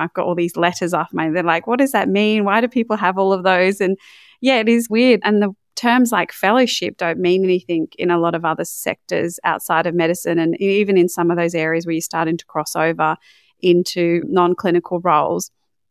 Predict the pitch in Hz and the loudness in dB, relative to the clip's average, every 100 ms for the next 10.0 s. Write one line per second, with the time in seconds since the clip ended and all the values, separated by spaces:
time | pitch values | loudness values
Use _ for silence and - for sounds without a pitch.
0 | _ _ _ - 190 196 214 220 185 190 | _ _ _ -2 2 4 4 2 2 2
1 | 185 190 - 180 180 196 185 196 - 190 | 0 -2 2 0 2 0 0 0 -2 -2
2 | 165 - _ _ _ - 185 196 190 190 | -2 -4 _ _ _ -4 0 2 4 2
3 | 190 175 175 175 - 185 196 180 185 190 | 0 0 0 -2 -4 -2 0 0 0 -2
4 | 180 - 180 185 175 180 - 180 180 190 | -4 -2 -4 -2 -2 -2 -4 -6 -2 2
5 | 190 156 185 175 185 - 180 180 185 190 | 4 2 -2 -4 -6 -4 -2 -2 -4 -6
6 | 190 196 190 - - 185 180 185 - 190 | -4 -2 -2 -4 -4 -2 0 -2 -4 -2
7 | 190 190 185 185 - _ _ _ _ - | 0 2 2 0 -4 _ _ _ _ -6
8 | 190 185 151 190 180 180 175 196 185 180 | -2 0 -2 -4 -2 -2 -2 0 0 2
9 | 180 185 - 208 214 - - 226 185 185 | 0 -4 -2 2 2 0 0 4 4 2